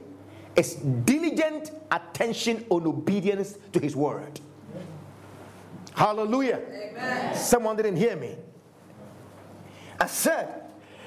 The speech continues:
Speaker 1: there is a cure. God has a cure to a busy, successful, comfortable, but unfulfilling life.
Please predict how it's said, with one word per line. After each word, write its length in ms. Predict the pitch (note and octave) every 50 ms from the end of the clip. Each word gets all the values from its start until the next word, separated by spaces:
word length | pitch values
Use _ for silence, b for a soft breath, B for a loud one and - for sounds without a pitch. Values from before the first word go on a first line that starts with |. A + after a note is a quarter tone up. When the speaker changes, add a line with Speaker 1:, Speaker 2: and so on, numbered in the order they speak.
| B B B B -
Speaker 1:
there 180 | - A#3+ C4+
is 80 | C4 -
a 80 | C#4+ -
cure. 520 | - - F#4+ G#4+ F4+ - - - - - - - - - - - B B B B B B E3+
God 300 | D#3+ B3+ E4 F4 F4+ - -
has 200 | E4 E4 D#4 D#4+
a 80 | C#4 -
cure 680 | - - - - E4 D4 A#3 A#3 B3+ C#4 - - - B B B B B B B B -
to 140 | - B3+ B3+ B3+ B3+
a 160 | A#3 B3+ A#3+
busy, 460 | - - F#4 F#4 F#4 F#4 G4+ G4 - - - - - - - - - _ _ - B B B B B B B B
successful, 1160 | - - B3+ A3+ - - - E4 F4+ - - - - G4+ G#4 G4 F#4+ - - - - - - - _ _ B B B B B B B - - - - -
comfortable, 960 | - E4 F#4+ G4+ F4+ - F#3+ - - B3+ A3 A3 G3 D3 - - - - - - - - -
but 300 | E3 G#3 G3+ - - -
unfulfilling 880 | D4 D#4 D#4 D4+ - - G#3 - - - - - C#4 C4 C4+ C4 B3 A3
life. 520 | A#3+ - - - - - - - - -